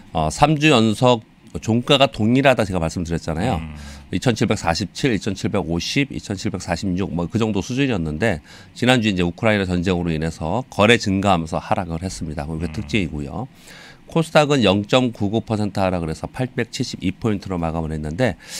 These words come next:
Speaker 1: 어, 이 주 연속 전저점을 위협했었어요. 근데
Speaker 2: 네.
Speaker 1: 지난주에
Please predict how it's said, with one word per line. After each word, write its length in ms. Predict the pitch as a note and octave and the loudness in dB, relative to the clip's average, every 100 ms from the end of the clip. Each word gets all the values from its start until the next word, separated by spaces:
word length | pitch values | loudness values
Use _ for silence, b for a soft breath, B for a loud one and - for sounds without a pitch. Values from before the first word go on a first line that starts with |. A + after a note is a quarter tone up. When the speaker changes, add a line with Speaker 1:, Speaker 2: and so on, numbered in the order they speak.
| B B B | B B B
Speaker 1:
어, 280 | G2 F#2 F#2 | 2 2 4
이 220 | B2+ B2 | 4 4
주 240 | C3+ D3 | 6 6
연속 420 | A#2+ G#2 A2 C3+ - | 6 6 2 0 0
전저점을 800 | G#2+ G#2+ A2+ - A2 A2+ A2 - | 2 4 2 4 4 4 2 2
위협했었어요. 800 | F#2 A2 B2+ G#2 F2 - E2+ D#2+ | 4 4 4 2 -2 -4 -2 0
근데 200 | F2+ F#2+ | 0 2
Speaker 2:
네. 40 | |
Speaker 1:
지난주에 380 | B2 C3 D3 B2 | 4 6 6 2